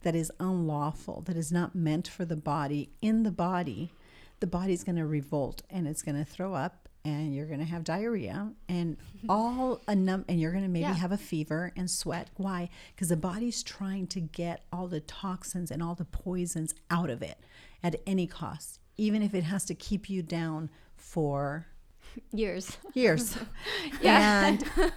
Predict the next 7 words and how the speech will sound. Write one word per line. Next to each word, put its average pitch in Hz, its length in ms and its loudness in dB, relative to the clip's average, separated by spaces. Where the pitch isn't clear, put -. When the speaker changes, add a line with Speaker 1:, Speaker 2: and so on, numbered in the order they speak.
Speaker 1:
and 202 440 4
I 196 200 6
think 220 800 0
that 185 220 2
that's 202 240 0
a 185 60 4
very 190 840 2